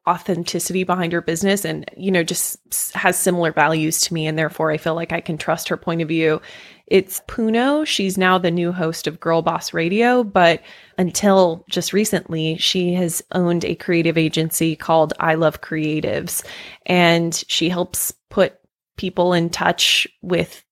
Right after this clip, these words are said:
basically, companies and individuals in touch with the creative freelancers and contractors that they need to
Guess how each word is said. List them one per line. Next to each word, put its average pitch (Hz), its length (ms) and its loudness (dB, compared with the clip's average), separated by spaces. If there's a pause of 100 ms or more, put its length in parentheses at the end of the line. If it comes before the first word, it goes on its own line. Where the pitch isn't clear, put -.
(180)
basically, 185 380 2
companies 175 540 0
and 170 80 2
individuals 170 580 0
in 160 120 -2
touch - 300 -4
with 170 260 0
the 170 80 0
creative 165 600 2
freelancers 165 640 0
and 160 120 -4
contractors - 640 -2
that - 160 -2
they 165 140 0
need 160 260 -2
to 160 400 -2